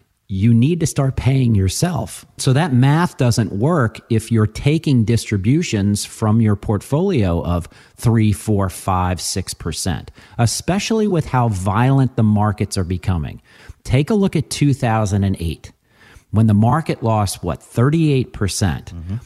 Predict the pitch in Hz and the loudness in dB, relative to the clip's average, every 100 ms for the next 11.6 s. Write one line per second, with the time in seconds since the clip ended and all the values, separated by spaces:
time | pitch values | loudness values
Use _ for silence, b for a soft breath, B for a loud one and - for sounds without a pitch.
0 | _ - 113 - 107 127 208 214 190 170 | _ -2 -2 2 4 4 2 0 2 2
1 | 143 131 - 135 131 123 120 - 101 120 | 2 0 2 2 4 2 0 -2 -2 0
2 | 113 - 87 98 156 - - 147 - 110 | 0 0 0 0 0 -4 -2 -2 0 0
3 | 107 113 92 92 90 90 69 - - _ | 2 0 -2 -4 -4 -6 -8 -12 -14 _
4 | 107 131 165 190 147 147 139 120 - 117 | 0 2 4 4 2 2 4 2 2 2
5 | 113 110 - 104 120 120 123 131 127 - | 2 0 -2 2 4 4 2 0 -4 -2
6 | 117 110 107 - - 110 110 110 110 104 | -2 0 -2 -6 -4 0 2 0 0 0
7 | 101 98 95 95 95 90 87 90 - - | 2 0 0 0 0 0 -2 -4 -6 -6
8 | 92 113 107 87 80 - 80 78 - 98 | 0 2 2 0 -4 -4 -4 -6 -4 -4
9 | 95 87 107 107 98 - 98 - 90 - | -2 -2 -2 0 -2 -2 -4 -4 -6 -8
10 | - 107 95 85 - B B B - 123 | -4 -2 0 -2 -6 B B B -2 2
11 | 143 143 147 175 - - | 4 4 4 2 0 -4